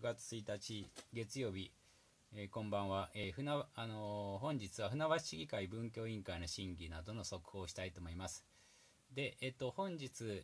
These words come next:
インフルエンザの第三回をやると予告してたんですが、えー、これ、これから、あのー、言います事情により、えー、本日の内容はこれにしたいと思います。で、えっ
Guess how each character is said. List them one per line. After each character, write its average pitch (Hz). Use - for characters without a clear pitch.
イ 165
ン 190
フ 208
ル 202
エ 202
ン 190
ザ 139
の 92
第 131
三 104
回 95
を 90
や 87
る 104
と 90
予 90
告 98
し -
て 107
た 92
ん 78
で 76
す 98
が、 101
え 117
ー、 -
こ 131
れ、 127
こ -
れ 139
か 143
ら、 131
あ 117
の 101
ー、 -
言 101
い 101
ま 98
す 90
事 90
情 98
に 98
よ 92
り、 107
え 107
ー、 -
本 127
日 92
の 95
内 92
容 104
は 135
こ -
れ 90
に 87
し -
た 90
い 87
と 85
思 82
い 85
ま 95
す。 -
で、 123
え 127
っ 117